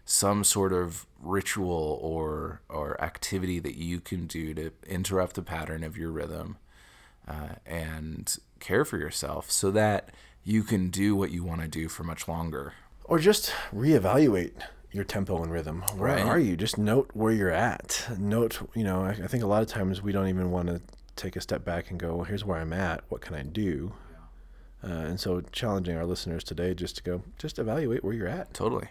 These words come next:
Speaker 1: And play the what if game. What if I don't do this project? Or what if I don't pick up this extra thing? Or what if I don't do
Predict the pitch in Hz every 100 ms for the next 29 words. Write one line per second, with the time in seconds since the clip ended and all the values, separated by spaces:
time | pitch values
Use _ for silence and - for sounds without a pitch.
0 | - 101 - 131 113 120 135 123 73 71
1 | - - - 139 135 87 78 78 - 90
2 | 92 - - 82 78 71 73 - 58 -
3 | - - - - - - - - - 92
4 | 110 101 87 85 78 80 87 87 85 -
5 | - - 82 - 78 - 80 - 76 -
6 | 76 - 69 69 82 - 85 87 92 87
7 | 82 78 80 80 76 85 78 78 78